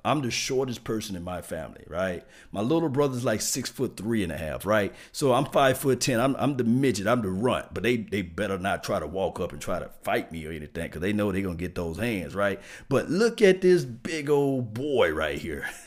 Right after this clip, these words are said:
<laughs> His back look like it's all intact. It looks like he's ready to go, man.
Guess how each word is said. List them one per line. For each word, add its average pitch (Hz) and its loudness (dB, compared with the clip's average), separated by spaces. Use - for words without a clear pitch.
<laughs> - -12
His 120 0
back 123 2
look 131 0
like 120 4
it's 110 0
all 107 4
intact. 92 -2
It 92 -6
looks 117 0
like 95 0
he's 92 0
ready 78 -2
to - -12
go, 69 -6
man. 60 -14